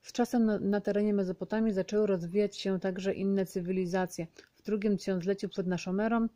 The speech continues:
nad Tygrysem i Eufratem powstało silne państwo zwane Babilonią.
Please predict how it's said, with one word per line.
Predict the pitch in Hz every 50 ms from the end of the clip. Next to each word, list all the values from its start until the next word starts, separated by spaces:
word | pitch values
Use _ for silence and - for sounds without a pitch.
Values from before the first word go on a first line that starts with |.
| -
nad | 202 196 196 196 _ _ _
Tygrysem | - 190 175 196 190 196 196 - 202 190 185
i | 185 180
Eufratem | 175 175 170 - - 214 214 214 220 214 202
powstało | 175 180 - - - 208 202 202 196
silne | - - 220 208 202 190 175
państwo | - 202 190 196 196 - - 190
zwane | 175 185 185 185 180
Babilonią. | 170 185 170 165 190 190 190 180 175 170 165 165